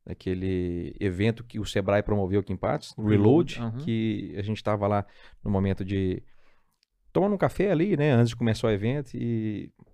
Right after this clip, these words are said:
Speaker 1: duas pessoas vieram conversar com a gente, "Ô, acompanho vocês, é muito bacana." E isso, isso tem um, tem um, tem um, um valor muito grande pra gente, né? Eu acho que, assim, é
Speaker 2: Exato.
Speaker 1: tão
Speaker 2: A gente,
Speaker 1: legal.
Speaker 2: agora, o mês passado, novembro, que a gente teve lá no, no, no, na homenagem do Alex Paulin, aconteceu
Speaker 1: Da mesma
Speaker 2: igual.
Speaker 1: forma.
Speaker 2: É.
Speaker 1: Então, assim, é, a gente vê que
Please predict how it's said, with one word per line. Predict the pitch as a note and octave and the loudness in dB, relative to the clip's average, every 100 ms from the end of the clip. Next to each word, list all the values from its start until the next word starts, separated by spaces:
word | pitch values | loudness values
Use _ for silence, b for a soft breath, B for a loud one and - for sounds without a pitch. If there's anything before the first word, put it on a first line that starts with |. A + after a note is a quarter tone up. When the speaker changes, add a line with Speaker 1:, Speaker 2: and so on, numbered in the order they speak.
| _ - | _ -6
Speaker 1:
duas | - A#2 C#3 - | 0 4 4 4
pessoas | B2 - B2+ G#2+ | 2 4 2 4
vieram | A2+ A2 D#3 C#3 A2+ - | 6 6 6 4 -2 -4
conversar | A#2 A2 G2+ G#2+ | 2 2 2 0
com | F#2+ | 0
a | F#2+ | 2
gente, | A2 A2 - - | 0 -4 -10 -8
"Ô, | D3+ A2 G2 | -4 -4 -2
acompanho | A2 A#2 C#3 C#3+ D3+ | -2 0 0 2 4
vocês, | D3+ B2 - D3 C3 | 4 2 4 4 4
é | B2+ | 2
muito | C#3 C#3 | 0 0
bacana." | C3 A2+ - C#3+ C#3 A2+ B B | -2 -2 0 0 0 -2 B B
E | C3 F3 | -2 2
isso, | G#3 - | 2 2
isso | F3 F3 | 0 0
tem | F3 G3+ | 4 4
um, | A3+ A3 | 4 -2
tem | - F#3+ | 0 0
um, | F#3 | 0
tem | D#3 | -2
um, | F3+ F#3 F3+ C#3+ B2+ - - b b | -2 0 -2 -4 -6 -10 -16 b b
um | - | 0
valor | C3+ F3+ E3+ | 4 8 8
muito | E3 C4+ D#4+ | 8 6 4
grande | C#3+ C3 A#2 | 6 6 6
pra | - G#2+ | 4 2
gente, | G2+ G2 - | 2 0 -4
né? | C3 B2+ | -2 0
Eu | G#2+ | 2
acho | C3+ | 2
que, | D3+ | 2
assim, | E3 F#3+ | 0 2
é | |
Speaker 2:
Exato. | C#3+ B2 | 2 4
Speaker 1:
tão | F#3 | 4
Speaker 2:
A | |
gente, | G#3+ | 6
Speaker 1:
legal. | G#3 A#2+ | 6 6
Speaker 2:
agora, | B2 C3 | 8 8
o | |
mês | B2+ B2+ | 6 4
passado, | B2+ A2+ B2 B2 A2 | 2 2 4 4 2
novembro, | A2+ G#2+ B2+ A#2 A2+ | 0 2 0 0 -2
que | |
a | A2+ | -4
gente | A2+ | -4
teve | B2 A2+ A2 | -2 -2 -2
lá | A2 A2+ | -2 -2
no, | A2 A2 | -2 -4
no, | A2+ A2+ | -2 -2
no, | A2+ A2+ | -2 -2
na | A#2+ A2 | 0 0
homenagem | A2 A2 A#2 A2 | 0 -2 -2 -2
do | A2 | -2
Alex | A2+ - | -4 -4
Paulin, | A2+ A2 A2+ B2 A#2 | -4 -2 -2 -2 -2
aconteceu | A#2 B2 C3+ C#3+ | -4 4 8 10
Speaker 1:
Da | |
mesma | C#3 F#3+ G3+ | 12 12 12
Speaker 2:
igual. | F3 B2 | 12 6
Speaker 1:
forma. | B2 A#2+ C3+ C3 | 6 8 8 6
Speaker 2:
É. | |
Speaker 1:
Então, | A#2 C3 | 2 0
assim, | B2+ - A#2+ | -2 0 0
é, | A2 G#2+ G#2+ G#2 | 2 2 2 0
a | G#2 | -2
gente | G#2+ C3+ C3+ | -4 -4 -2
vê | B2+ C3+ | 0 0
que | C3+ C3+ | 0 -2